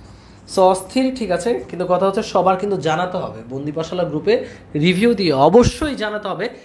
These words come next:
এই ম্যারাথন ক্লাসগুলো চাও কিনা এবং সৈকত আব্দুল্লাহ ভাইয়ার ক্লাস কেমন লাগছে।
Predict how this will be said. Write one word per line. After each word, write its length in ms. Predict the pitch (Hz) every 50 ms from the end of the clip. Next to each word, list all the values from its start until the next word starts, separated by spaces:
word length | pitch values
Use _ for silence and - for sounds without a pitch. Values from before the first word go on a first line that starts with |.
| - -
এই 120 | - 190 202
ম্যারাথন 360 | 190 185 185 185 190 208 202
ক্লাসগুলো 400 | 202 196 180 160 165 180 185 180
চাও 320 | 180 - 214 208 214 226
কিনা 280 | 220 - 233 214 214 214
এবং 240 | 190 165 165 165 156
সৈকত 420 | - - 240 254 247 285 269 233
আব্দুল্লাহ 320 | 226 208 185 208 208 202 175
ভাইয়ার 240 | 185 190 190 180
ক্লাস 300 | 180 175 165 160 165 - - -
কেমন 280 | 185 170 165 160 151
লাগছে। 340 | 135 120 113 - - -